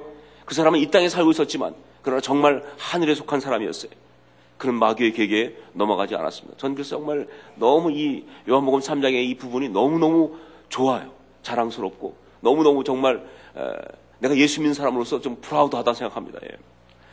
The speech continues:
어떻게, 에, 넘어가지 않았는가? 단 한 가지예요. 요한은 바로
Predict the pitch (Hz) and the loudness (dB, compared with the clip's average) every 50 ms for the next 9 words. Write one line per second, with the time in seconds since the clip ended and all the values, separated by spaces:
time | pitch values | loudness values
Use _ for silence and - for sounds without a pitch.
0 | - - - - 143 - 175 160 170 180 175 165 160 156 - - - - - - | -20 -2 0 0 2 4 2 0 4 6 6 6 6 6 0 -10 -14 -18 -20 -20
1 | - 90 92 98 110 127 131 127 120 120 113 117 117 120 - 98 107 101 95 95 | -8 -6 -4 0 0 2 2 2 0 0 0 0 -4 -2 0 0 -2 -2 -4 -6
2 | 87 80 - 82 82 82 - - - - - - - _ _ _ _ - - _ | -8 -10 -10 -12 -14 -14 -16 -18 -20 -20 -20 -20 -20 _ _ _ _ -20 -20 _
3 | _ - - _ - - 165 170 190 202 202 214 190 175 175 - - - - - | _ -20 -20 _ -2 -2 0 0 0 0 2 2 0 0 -2 -10 -10 -12 -16 -20
4 | - - - _ _ _ - 135 127 131 147 127 87 95 - - - - - _ | -20 -20 -20 _ _ _ 2 2 4 4 2 0 -2 -6 -12 -16 -20 -20 -20 _
5 | _ - 117 123 143 135 - - - | _ -2 2 2 2 2 0 -4 -10